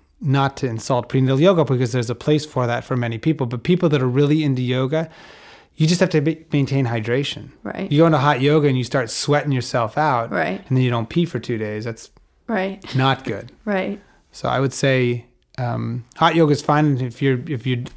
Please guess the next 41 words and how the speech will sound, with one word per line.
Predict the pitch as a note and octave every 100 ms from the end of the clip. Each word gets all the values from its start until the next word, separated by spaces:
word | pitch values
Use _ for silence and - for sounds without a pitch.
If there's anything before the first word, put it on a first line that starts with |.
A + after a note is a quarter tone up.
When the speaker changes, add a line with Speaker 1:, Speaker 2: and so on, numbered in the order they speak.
| - B2
Speaker 1:
do | D3+ E3+
hot | E3+ E3+
yoga | E3 F3+ F#3
and | D#3
you | C3
really | B2+ D#3
love | D3+ D#3 C#3+
hot | D3 B2+
yoga, | C3 C#3+ E3+ E3 - - - _ _ -
do | F#3
it. | C3
Maybe | C#3+ F3+
do | F3
a | C3
sixty-minute | - D#3 - C3+ B2+
class | - C3 B2+
instead | B2 B2 B2
of |
a |
ninety-minute | A2+ A2+ B2+ C3 C#3 C#3
Speaker 2:
Right. | C#3 C#3
Speaker 1:
class, | C#3+ C3
or | A#2+
a | A2+
forty-five-minute | C#3 C3 B2 B2 B2 B2
class | B2+ B2 B2+
instead | - C3
of | A#2+
a |
sixty-minute | A#2 C3+ - C3 B2+
class, | C3+ C3 C3
and | A#2+
see | - D3
how | C#3
you | C3 A#2+
feel | - C3+ C#3
when | C#3+ D3+
you | D3
do | D3+ D#3+
it. | E3 -
Speaker 2:
Yeah. | F#3 E3 G3